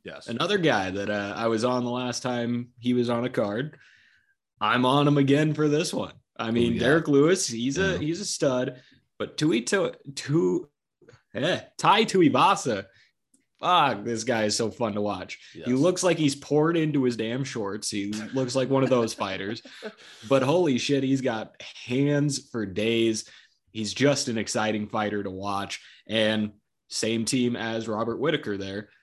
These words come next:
Speaker 2: So
Speaker 1: Yeah.
Speaker 2: it, it's gonna be another fun one. Hopefully that's just a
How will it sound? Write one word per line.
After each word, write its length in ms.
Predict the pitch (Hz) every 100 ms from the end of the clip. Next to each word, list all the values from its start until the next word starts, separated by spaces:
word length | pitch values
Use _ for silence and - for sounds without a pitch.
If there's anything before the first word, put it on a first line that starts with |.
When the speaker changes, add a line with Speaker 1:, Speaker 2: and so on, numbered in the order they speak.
| -
Speaker 2:
So 520 | 113 110 107 104 - _ _ -
Speaker 1:
Yeah. 80 | 117
Speaker 2:
it, 180 | 113 -
it's 600 | 120 131 127 - - -
gonna 240 | 135 160
be 240 | 156 151 151
another 360 | 127 120 151
fun 300 | 151 147 151
one. 220 | 151 165 175
Hopefully 460 | 131 165 139 131
that's 320 | 123 135 -
just 280 | - 120
a 40 | -